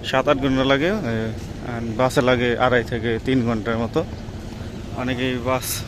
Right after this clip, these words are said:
পছন্দ করবে, কারণ এত রিস্ক নিয়ে যাওয়ার কোনো প্রয়োজনই মনে হয় না তাদের। যাই হোক, আজ বরিশালের উদ্দেশ্যে আছে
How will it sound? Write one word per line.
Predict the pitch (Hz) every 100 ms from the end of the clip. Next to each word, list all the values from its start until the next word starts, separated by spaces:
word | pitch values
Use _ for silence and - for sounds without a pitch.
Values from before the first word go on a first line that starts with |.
| -
পছন্দ | 131 135 127
করবে, | 131 131 165 208 - - - - - 117
কারণ | 107 110 107 - - - -
এত | 123 139 123 123 127 - - - - - - - - - - - - - - - - - - - - - 135
রিস্ক | 139 - 139
নিয়ে | 135 131 127
যাওয়ার | 120 123 123 120 - - - - - - - -
কোনো | 135
প্রয়োজনই | 123 135 139 131
মনে | 123 127
হয় | 127
না | 123 131
তাদের। | 123 151 - - - - - - - - - - - - - - -
যাই | 127
হোক, | 135
আজ | 139 135
বরিশালের | 143 156 151
উদ্দেশ্যে | 151 139 156 -
আছে | 143 - 151